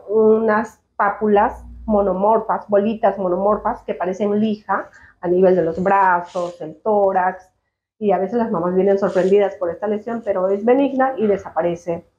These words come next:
¿no? Eh, en una semana, dos semanas.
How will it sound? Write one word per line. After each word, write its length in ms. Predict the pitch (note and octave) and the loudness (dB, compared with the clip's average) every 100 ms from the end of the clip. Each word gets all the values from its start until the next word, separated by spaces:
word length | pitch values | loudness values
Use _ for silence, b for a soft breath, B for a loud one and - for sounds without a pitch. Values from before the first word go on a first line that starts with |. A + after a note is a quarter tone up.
| _ _ _ _ _ | _ _ _ _ _
¿no? 300 | F#3+ G3 A#3 | 0 2 2
Eh, 420 | - F3+ E3+ E3+ | 4 2 2 0
en 60 | F3+ | 0
una 240 | F3+ F#3 | 2 0
semana, 460 | F3 F3 E3 E3+ D#3+ | -2 -2 0 0 0
dos 120 | D#3+ | -2
semanas. 560 | E3+ D#3+ D3+ C#3 C#3+ | -4 -4 -4 -6 -14